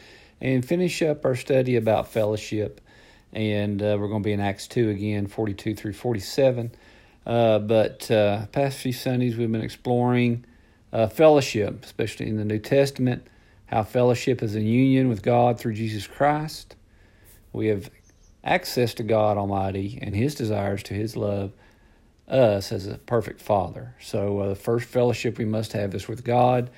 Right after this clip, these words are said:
and we have this fellowship through Christ, being Christ-centered. Uh, no one goes, gets to the Father except through Him. There's no other way. And our fellowship in the New Testament church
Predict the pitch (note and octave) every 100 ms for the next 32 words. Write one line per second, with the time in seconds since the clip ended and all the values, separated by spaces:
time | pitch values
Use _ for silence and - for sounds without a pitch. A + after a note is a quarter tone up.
0 | - - - A2+ A2 A#2 A#2 G#2 - B2
1 | A#2+ - A#2+ A2 A2 G#2 - B2+ D3 E3
2 | E3 - - - A2+ G#2+ B2 A2+ A2 -
3 | C#3 D3 D3+ D#3+ - - - - - G#2
4 | G2+ G2+ A2 A#2 A#2+ B2 B2 A#2+ A#2 -
5 | B2+ B2 B2 B2 B2+ - - - - B2
6 | A#2+ B2 A#2+ B2+ - - - A2+ A#2 C#3+
7 | D#3 A#2+ G2 G2 - _ - _ _ -
8 | G#2+ A2+ A2 G#2 G2+ G2+ - C3 B2+ C#3
9 | B2+ B2 A2 G#2+ A2 B2 B2 B2 - -
10 | - E3+ E3 E3 - -